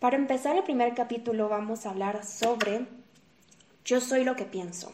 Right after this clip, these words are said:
Y es algo que a mí me gusta un montón y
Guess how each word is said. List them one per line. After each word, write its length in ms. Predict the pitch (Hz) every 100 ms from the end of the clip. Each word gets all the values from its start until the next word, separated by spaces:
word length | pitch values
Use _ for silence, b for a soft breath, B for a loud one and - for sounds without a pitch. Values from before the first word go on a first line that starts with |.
| - B B B B B
Y 140 | 262 285
es 160 | 285
algo 220 | 311 330
que 100 | 339
a 40 | 247
mí 140 | 226
me 200 | 240 254
gusta 320 | 254 262 -
un 80 | 294
montón 420 | 277 226 226 226
y 340 | 247 233 240